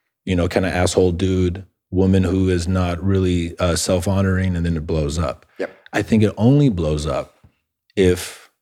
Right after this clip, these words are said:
Speaker 1: it's not walked day by day in truth.
Speaker 2: Mm-hmm.
Speaker 1: And that one of the things that I've experienced when I tried open a couple years ago was, um, over the course of six months, it was four different women.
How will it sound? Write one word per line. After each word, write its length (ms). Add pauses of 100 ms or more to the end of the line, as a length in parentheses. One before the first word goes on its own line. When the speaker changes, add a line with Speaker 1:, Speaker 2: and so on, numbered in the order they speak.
(2500)
Speaker 1:
it's 200
not 340
walked 600
day 160
by 240
day 500 (120)
in 160
truth. 520
Speaker 2:
Mm-hmm. 260 (480)
Speaker 1:
And 140
that 180
one 120
of 80
the 60
things 300
that 100
I've 180
experienced 640
when 80
I 100
tried 320
open 380
a 60
couple 260
years 300
ago 280
was, 460 (720)
um, 240
over 160
the 100
course 300
of 100
six 280
months, 360
it 60
was 160
four 240
different 360
women. 440